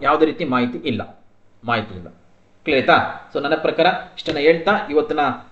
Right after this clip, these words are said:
ಒಂದು ಏನು ಆ ವಿಡಿಯೋಗೆ ಸಂಬಂಧಪಟ್ಟಂತ ಮಾಹಿತಿ ಇತ್ತು ಎಲ್ಲವನ್ನೂ ಕೂಡ ನಿಮಗೆ ಅರ್ಥ ಮಾಡಿಸಿದ್ದೇನೆ. So ಮುಂದಿನ ವಿಡಿಯೋದಲ್ಲಿ ಮತ್ತಷ್ಟು ಮಾಹಿತಿಯೊಂದಿಗೆ ಕನೆಕ್ಟ್ ಮಾಡ್ತಾ ಹೋಗೋಣ. So thank you so much. ಅದು ಬ್ಯಾಕಪ್ ಸ್ಕೋರ್ ಅಷ್ಟೇ, ಬ್ಯಾಕಪ್ ಸ್ಕೋರ್ ಬಗ್ಗೆ ಕ್ಲಿಯರ್ ಆಗಿ ತೆಗ್ದಿರೋದ್ ಬಗ್ಗೆ ಮಾಹಿತಿ ಇಲ್ಲ.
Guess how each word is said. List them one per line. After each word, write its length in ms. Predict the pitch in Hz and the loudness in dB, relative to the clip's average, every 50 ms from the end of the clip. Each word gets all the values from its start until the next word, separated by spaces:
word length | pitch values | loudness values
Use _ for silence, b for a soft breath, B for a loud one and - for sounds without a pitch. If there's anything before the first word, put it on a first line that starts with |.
| - | -6
ಒಂದು 140 | 131 135 131 | -6 -4 0
ಏನು 460 | 131 156 165 143 117 - - - 117 | 2 2 4 2 2 -2 -6 -4 -2
ಆ 40 | 120 | -2
ವಿಡಿಯೋಗೆ 320 | 123 135 135 156 160 165 | -2 0 4 4 4 4
ಸಂಬಂಧಪಟ್ಟಂತ 380 | - 156 143 - 143 131 127 135 | 2 -2 -4 -4 -4 -4 -2 -4
ಮಾಹಿತಿ 360 | 131 127 135 139 135 123 135 | -2 0 -2 -2 -2 -4 -8
ಇತ್ತು 180 | 131 - - - | -8 -8 -4 -4
ಎಲ್ಲವನ್ನೂ 360 | 127 127 131 139 139 139 131 | -2 0 0 0 0 -2 -4
ಕೂಡ 140 | 123 131 131 | -4 -4 -2
ನಿಮಗೆ 260 | 127 127 123 120 123 | -2 -2 -2 -2 -2
ಅರ್ಥ 260 | 120 113 110 - - | -2 -4 -4 -4 -4
ಮಾಡಿಸಿದ್ದೇನೆ. 720 | 151 147 143 127 - 135 120 127 151 214 208 - - - _ _ - | -2 -2 -2 -4 -6 -6 -6 -6 -6 -6 -8 -12 -18 -20 _ _ -2
So 100 | 151 143 | -2 0
ಮುಂದಿನ 260 | 151 165 175 190 196 | 0 2 4 4 6
ವಿಡಿಯೋದಲ್ಲಿ 680 | 185 175 165 170 165 160 160 175 220 226 - - - - | 4 6 4 4 4 6 6 4 4 0 -2 -8 -8 -4
ಮತ್ತಷ್ಟು 360 | 143 143 - 190 175 - - | -4 0 0 0 0 0 0
ಮಾಹಿತಿಯೊಂದಿಗೆ 500 | 170 156 156 156 151 151 143 139 - 147 | 2 2 2 2 0 -2 -4 -4 -6 -4
ಕನೆಕ್ಟ್ 260 | - - - - - - | -4 -4 -6 -8 -8 -10
ಮಾಡ್ತಾ 220 | 139 127 - 139 | -10 -4 -2 0
ಹೋಗೋಣ. 180 | 131 131 139 - - - - _ _ _ | 0 0 -2 -4 -10 -14 -18 _ _ _
So 80 | 127 113 | -6 0
thank 240 | - 151 175 175 170 | 2 2 2 2 0
you 100 | - 135 | -4 -4
so 60 | 117 | -4
much. 240 | 107 95 95 - - - _ _ _ _ _ _ _ _ _ _ _ _ _ _ _ _ _ _ _ _ - | -6 -6 -8 -12 -18 -20 _ _ _ _ _ _ _ _ _ _ _ _ _ _ _ _ _ _ _ _ -4
ಅದು 120 | 139 135 123 | -4 2 4
ಬ್ಯಾಕಪ್ 320 | 151 160 - 233 214 214 | 6 6 6 6 4 4
ಸ್ಕೋರ್ 180 | - 214 208 208 | 6 8 8 8
ಅಷ್ಟೇ, 200 | 190 - - 226 | 8 6 4 6
ಬ್ಯಾಕಪ್ 300 | 175 160 160 - 190 - | 6 6 4 4 -2 -2
ಸ್ಕೋರ್ 180 | - 196 180 | -2 0 2
ಬಗ್ಗೆ 180 | 165 180 196 202 | 4 4 4 4
ಕ್ಲಿಯರ್ 320 | 202 175 180 190 190 180 | 4 4 6 8 8 8
ಆಗಿ 160 | 180 180 208 | 8 6 4
ತೆಗ್ದಿರೋದ್ 560 | 208 - - - - 165 165 165 196 190 175 165 | 2 0 -2 2 4 4 6 8 6 6 6 6
ಬಗ್ಗೆ 140 | 170 196 | 2 2
ಮಾಹಿತಿ 320 | 180 151 151 151 151 156 151 | 2 4 2 2 2 0 -2
ಇಲ್ಲ. 140 | 131 127 | -2 -2